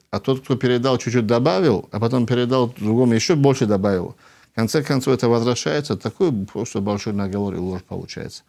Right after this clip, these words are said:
Нельзя говорить. Аллах сказал: "Инна ба'да данни итм". Оберегайтесь большинства ваших заннов, предположений, потому что часть из этих предположений —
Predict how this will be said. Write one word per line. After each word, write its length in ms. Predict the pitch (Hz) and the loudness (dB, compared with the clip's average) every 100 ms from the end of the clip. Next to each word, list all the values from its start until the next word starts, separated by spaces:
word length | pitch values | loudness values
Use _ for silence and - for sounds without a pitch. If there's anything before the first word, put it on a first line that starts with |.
| - | -4
Нельзя 560 | 101 117 113 127 156 | 0 2 0 0 0
говорить. 400 | 104 110 110 107 | 0 0 0 0
Аллах 300 | 92 123 139 | -2 -2 -2
сказал: 400 | - 117 113 131 | -4 -6 -4 -4
"Инна 500 | - 135 139 131 - - - | -4 -4 -4 -4 -6 -12 -14
ба'да 540 | 92 95 131 143 123 107 | -6 -2 -2 0 0 -2
данни 480 | 92 127 123 113 | 0 0 2 0
итм". 360 | - 120 - - - _ _ _ _ _ _ _ _ _ _ _ _ _ _ _ _ _ - 95 113 - - | 0 -4 -4 -12 -14 _ _ _ _ _ _ _ _ _ _ _ _ _ _ _ _ _ -10 -4 -2 -2 -2
Оберегайтесь 720 | 117 117 127 127 139 160 143 | 0 2 2 4 2 2 2
большинства 560 | 104 117 - 135 - 139 | 2 2 2 0 0 0
ваших 460 | 127 117 110 95 - | 2 0 -4 -6 -4
заннов, 580 | 104 123 175 180 127 | -2 0 0 0 0
предположений, 1000 | - 110 92 - 104 107 101 107 92 82 | 0 -2 -2 0 0 0 0 0 0 -4
потому 380 | - 87 - 113 | -8 -10 -6 -6
что 120 | 110 | -6
часть 340 | 101 147 147 135 | -8 -6 -4 -4
из 100 | 113 | -4
этих 200 | 117 101 | -6 -6
предположений — 720 | 104 98 110 110 131 143 | -8 -4 -2 -2 -2 -2